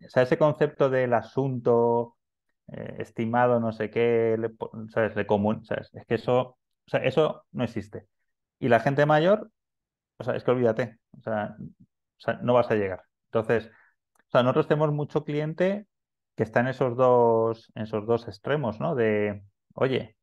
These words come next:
claro, o sea, cuando digo gente mayor es, ¿sabes? <laughs> A ver qué digo, ¿no? <laughs> Que no, pero vamos. <laughs> O sea, a partir de los cincuenta y pico, ya mucha gente el tema del email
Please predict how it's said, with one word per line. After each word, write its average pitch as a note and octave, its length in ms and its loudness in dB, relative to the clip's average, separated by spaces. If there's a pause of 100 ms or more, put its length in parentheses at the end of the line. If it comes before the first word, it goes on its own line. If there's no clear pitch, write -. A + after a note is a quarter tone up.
claro, - 260 -4
o - 40 -20
sea, G#2 100 -8
cuando G2 140 -6
digo A2 160 0
gente A2 240 -2
mayor A#2 360 2
es, A#2+ 520 -2 (720)
¿sabes? A#2+ 280 -4 (840)
<laughs> - 880 -2
A - 100 4
ver D#3 120 6
qué D3 120 6
digo, D3 260 8
¿no? F3 240 4
<laughs> - 1500 -4
Que C#3 120 4
no, C#3 300 4
pero C3+ 160 6
vamos. C#3+ 220 0 (480)
<laughs> A3 840 -2 (140)
O - 20 -8
sea, C#3 180 6
a B2+ 80 2
partir D3 340 2
de D#3+ 880 4
los D3+ 160 -4
cincuenta C#3+ 420 -6
y C#3+ 60 -2
pico, G3 600 -2 (760)
ya A2 160 -2
mucha B2+ 300 -2
gente C#3+ 320 -4
el C#3 240 -4
tema C3 220 -2
del C3+ 180 0
email D#3 520 -4